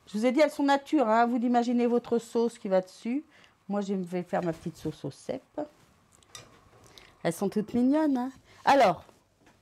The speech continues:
votre sauce, vous l'imaginez pour aller avec les quenelles. Vous pourriez aussi les passer au four comme ça, juste avec un peu de fromage dessus.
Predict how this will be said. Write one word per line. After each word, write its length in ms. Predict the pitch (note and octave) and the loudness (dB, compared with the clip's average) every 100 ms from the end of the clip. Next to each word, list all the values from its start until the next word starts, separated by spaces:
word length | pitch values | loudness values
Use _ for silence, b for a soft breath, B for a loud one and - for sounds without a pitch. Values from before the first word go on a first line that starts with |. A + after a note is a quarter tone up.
| F3 | -6
votre 240 | A3 C4+ | -4 -4
sauce, 260 | - A3+ E3+ | -2 0 0
vous 100 | G#3+ | -2
l'imaginez 560 | A#3+ A#3 G3+ G3 F#3+ | 0 0 0 0 -2
pour 140 | G3 F3+ | -2 -4
aller 120 | F3 | -2
avec 180 | E3 E3 | -4 -6
les 60 | C#3+ | -14
quenelles. 480 | D#3+ D3+ D#3 A3+ - B B - | -12 -10 -10 -12 -18 B B -4
Vous 80 | A3+ | 0
pourriez 300 | B3+ B3+ A#3+ | 2 4 2
aussi 200 | A#3+ A3 | 2 0
les 120 | G#3+ | 2
passer 340 | - D#4 - | 2 2 2
au 100 | C4 | 2
four 300 | - B3 A#3 | 0 -4 -4
comme 140 | G#3+ F#3 | -4 -2
ça, 180 | F3+ | -2
juste 260 | F3 A#3 C4+ | -2 -4 -8
avec 200 | A3+ A3 | -6 -6
un 80 | G3+ | -6
peu 100 | G3 | -8
de 80 | - | -10
fromage 320 | F3+ E3+ D#3+ | -8 -6 -6
dessus. 380 | E3 D#3+ G3+ | -8 -8 -14